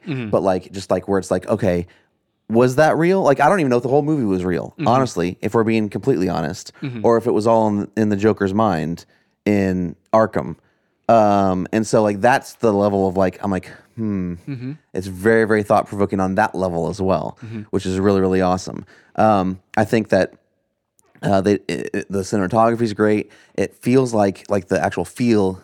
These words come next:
Speaker 2: and I think they were going for this, but feels kinda like Taxi Driver. If you ever saw Taxi Driver,
Speaker 1: Yeah.
Speaker 2: um, back in the day, that's the kinda, like, gritty, kinda, like,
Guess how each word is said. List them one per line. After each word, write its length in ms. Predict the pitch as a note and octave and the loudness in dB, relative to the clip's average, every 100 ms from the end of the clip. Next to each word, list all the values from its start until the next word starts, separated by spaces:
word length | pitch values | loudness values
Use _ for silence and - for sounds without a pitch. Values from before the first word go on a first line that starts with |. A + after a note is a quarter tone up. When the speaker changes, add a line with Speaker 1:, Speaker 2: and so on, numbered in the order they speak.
| - | -6
Speaker 2:
and 100 | G2 | -4
I 40 | |
think 160 | F#2+ G2+ | -4 -4
they 60 | |
were 60 | F2 | -2
going 240 | F2 G#2+ | 0 0
for 100 | F2+ | 0
this, 120 | F2 E2+ | -4 -6
but 100 | D2 | -8
feels 340 | - A2+ G2+ | 0 0 0
kinda 160 | - G2+ | -2 -4
like 200 | F2 - | -4 -10
Taxi 320 | - - A#2 | -12 -6 -2
Driver. 480 | G#2+ G#2+ G#2+ A2 A2+ - - _ | 2 2 2 0 -2 -16 -20 _
If 60 | - | -6
you 60 | G2+ | -4
ever 80 | |
saw 120 | F#2+ G2+ | -2 -2
Taxi 260 | G#2 G#2+ | -4 -2
Driver, 360 | G2+ G2+ G2+ G2+ | 2 2 2 -2
Speaker 1:
Yeah. 180 | G2 G2 - G#2 G2+ F#2+ | -8 -20 -4 0 2 2
Speaker 2:
um, 120 | F#2+ | 0
back 160 | F#2 G#2 | 0 0
in 60 | G#2+ | 0
the 60 | |
day, 200 | G2 G2+ | 0 2
that's 180 | G2+ G#2 | 2 0
the 60 | A#2 | -2
kinda, 220 | A2+ G#2 | -2 0
like, 260 | F#2+ - G#2 | -2 -6 -10
gritty, 460 | G2 A2 G#2+ G#2+ | -2 0 0 -2
kinda, 220 | G#2 G#2 | 0 -2
like, 260 | F#2 F2+ | 0 -2